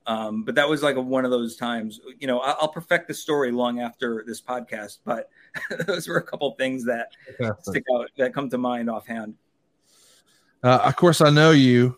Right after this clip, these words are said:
Speaker 2: uh, first met you for our, through our mutual friend, Bruce Pritchard. I'm sure you've got a great Bruce Pritchard story that the world has never heard. Do you have a super embarrassing Bruce Pritchard story we can share?
Speaker 1: <sighs> Man,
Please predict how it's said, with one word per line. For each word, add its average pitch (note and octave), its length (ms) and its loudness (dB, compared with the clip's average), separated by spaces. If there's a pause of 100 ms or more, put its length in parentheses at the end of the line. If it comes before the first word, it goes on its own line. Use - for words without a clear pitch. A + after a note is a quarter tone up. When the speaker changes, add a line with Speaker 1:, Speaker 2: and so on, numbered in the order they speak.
Speaker 2:
uh, A2 240 2
first C3 320 0
met C3+ 180 4
you A2 500 -2
for A2 300 -2
our, G#2+ 240 2
through B2 200 0
our G#2 100 2
mutual A#2+ 340 -2
friend, A#2+ 340 2
Bruce A#2+ 280 2
Pritchard. F#2+ 580 -2 (320)
I'm B2 160 0
sure D3 300 4
you've B2 220 4
got A2 160 6
a G2 120 -4
great A2+ 320 4
Bruce A#2+ 240 2
Pritchard A#2 400 -2
story G#2 320 0
that G2+ 180 0
the A2 80 -6
world A2+ 300 0
has G#2 160 -4
never A#2 320 0
heard. G#2 560 0
Do A#2+ 80 -6
you B2 60 2
have C3+ 100 0
a C#3+ 60 -4
super C#3+ 360 -2
embarrassing B2+ 600 2
Bruce B2 180 0
Pritchard - 380 -4
story B2 320 0
we A#2+ 140 0
can A#2+ 160 -8
share? B2+ 360 -8 (540)
Speaker 1:
<sighs> - 1160 -18
Man, D#3+ 540 2